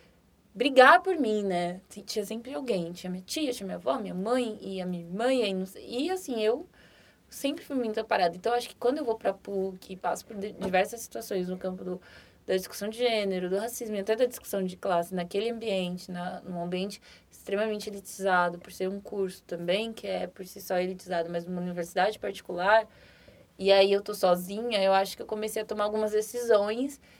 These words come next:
e elas foram sempre se dando no campo da escrita, porque pra mim era muito mais fácil escrever do que falar, até porque eu sou meio, ai, será que eu devo falar e tal, não sei o que, eu tenho esse receio ainda, um pouco da, tinha um pouco dessa timidez, hoje não mais,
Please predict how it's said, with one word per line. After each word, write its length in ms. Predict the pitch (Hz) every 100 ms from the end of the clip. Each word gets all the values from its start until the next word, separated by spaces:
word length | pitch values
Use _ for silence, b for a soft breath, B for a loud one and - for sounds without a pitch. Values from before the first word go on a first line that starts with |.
| b b b
e 160 | 220 214
elas 300 | 202 214 -
foram 480 | 220 220 226 240 247
sempre 500 | - - 233 247 269
se 140 | 254 220
dando 280 | 220 233
no 120 | 247 247
campo 260 | 240 247
da 140 | 233 247
escrita, 480 | 262 - 247 254 254
porque 220 | 269 247
pra 160 | 247
mim 60 | 240
era 120 | 247 247
muito 180 | 247
mais 200 | 269 269
fácil 220 | 269 214 -
escrever 340 | 240 214 214
do 100 | 240
que 120 | -
falar, 460 | - 240 294 233 220
até 160 | 254 -
porque 140 | -
eu 40 | 247
sou 120 | 240
meio, 220 | 247 262
ai, 280 | 269 277 262 - b b b
será 180 | - 277
que 80 | 285
eu 60 |
devo 160 | 240 220
falar 520 | - 214 220 247 233
e 40 | 220
tal, 240 | - 233
não 80 | 220
sei 80 | 208
o 40 |
que, 80 | -
eu 20 |
tenho 220 | 226 220 220 b b b _ _ -
esse 220 | 190 -
receio 580 | - 190 202 - 214 196
ainda, 220 | 185 185
um 60 | 185
pouco 180 | 196 190
da, 220 | 196 196
tinha 280 | - 202 208
um 80 | 208
pouco 300 | 190 185 196
dessa 240 | 185 202
timidez, 340 | - 190 185
hoje 200 | 214 220 233
não 160 | 233 233
mais, 560 | 214 185 196 247 -